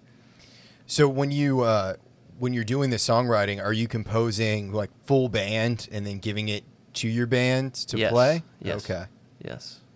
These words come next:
Speaker 2: All the parts.
Speaker 1: All the parts. Do you write them out for them as well, or is it just you give them the tracks?
Speaker 2: No. Um, the only thing is I'll get horn charts written.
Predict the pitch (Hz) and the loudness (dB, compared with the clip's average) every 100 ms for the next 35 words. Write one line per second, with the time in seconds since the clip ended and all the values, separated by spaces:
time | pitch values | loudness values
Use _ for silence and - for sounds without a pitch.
0 | - - 127 107 - - - - - - | -20 -10 -8 -8 -10 -14 -14 -20 -20 -14
1 | 101 95 - 87 85 - - 131 123 127 | -10 -10 -8 -8 -8 -8 -2 0 6 6
2 | 135 147 123 107 98 87 - - 107 131 | 6 4 4 2 0 -8 -12 -2 4 6
3 | 165 - - 175 175 170 120 107 123 156 | 4 -2 -2 2 4 2 0 2 4 6
4 | 190 175 127 117 120 101 117 - - 110 | 6 4 0 0 -2 0 0 0 -4 -6
5 | 117 104 101 95 107 92 76 - - - | -4 -4 -6 -8 -8 -8 -8 -8 -8 -6
6 | 127 131 131 131 127 127 127 127 123 - | -2 2 6 6 6 4 2 0 -4 -6
7 | 127 127 127 127 120 123 120 127 123 - | 0 4 4 4 0 -2 -4 -8 -8 -2
8 | 131 143 143 - 123 120 113 107 110 123 | 0 2 0 -2 -2 0 -2 0 2 2
9 | 123 123 117 107 - - _ _ - - | 2 0 0 -2 -8 -20 _ _ -20 -20
10 | - - 120 113 113 104 - - 95 - | -6 0 0 0 -2 -4 -4 -8 -8 -8
11 | - | -14